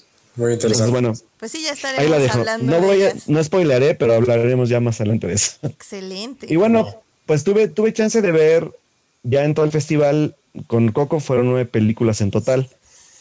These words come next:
Speaker 2: Mm, voy a tratar como también de ver, porque ahorita de una vez les adelanto, si ustedes no pudieron asistir al festival, a-, así como el año pasado, se puede ver parte de la selección mexicana en una plataforma llamada Festival Scope.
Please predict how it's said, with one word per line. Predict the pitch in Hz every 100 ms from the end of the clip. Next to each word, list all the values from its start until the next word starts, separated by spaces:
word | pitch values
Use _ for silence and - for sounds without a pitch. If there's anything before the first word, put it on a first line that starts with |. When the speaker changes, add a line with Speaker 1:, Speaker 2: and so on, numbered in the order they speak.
| - - - - -
Speaker 2:
Mm, | 143 165 160
voy | 143 196
a | 226
tratar | 185 165 175
como | 196 151
también | 135 139 151
de |
ver, | 156
porque | 156 147
ahorita | 131 135 147
de | 131
una | 139
vez | 143
les | 151 147
adelanto, | 120 123 127
si | 131
ustedes | 131 165 185
no | 196
pudieron | 180 165 160 151
asistir | 123 113 135
al | 139
festival, | 135 - 120 117 131 -
a-, | - 110 -
así | 117 135
como | 175
el | 156
año | 147 151
pasado, | 131 135 139 220 _ _ _ _ _ _ _
se | - 120
puede | 147 156
ver | 151 151
parte | 156 147 160
de | 160
la | 131
selección | 127 117 - 135 139 139 139 143
mexicana | 147 131 127 - 131 139 139
en | 120 120
una | 120 123 127 131 135
plataforma | - 117 107 120 120
llamada | 120 117 117
Festival | 117 120 120 101 98
Scope. | 123 156 -